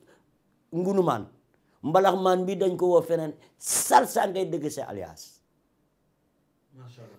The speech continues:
Speaker 1: Tous les mbalaxmaan s'arrêtent à Dakar.
Speaker 2: Mhm.
Speaker 1: Doo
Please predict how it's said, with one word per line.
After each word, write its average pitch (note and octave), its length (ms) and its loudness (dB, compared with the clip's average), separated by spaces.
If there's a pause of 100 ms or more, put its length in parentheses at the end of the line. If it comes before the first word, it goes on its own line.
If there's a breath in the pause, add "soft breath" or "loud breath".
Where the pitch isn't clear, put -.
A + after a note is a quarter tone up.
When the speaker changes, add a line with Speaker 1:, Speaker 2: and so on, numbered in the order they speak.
Speaker 1:
Tous C4 140 6
les B3 160 12
mbalaxmaan F#3+ 460 6
s'arrêtent E3+ 280 2
à D#3 100 -2
Dakar. B2 340 -4 (520)
Speaker 2:
Mhm. D3 80 -20 (1700)
Speaker 1:
Doo B2+ 180 0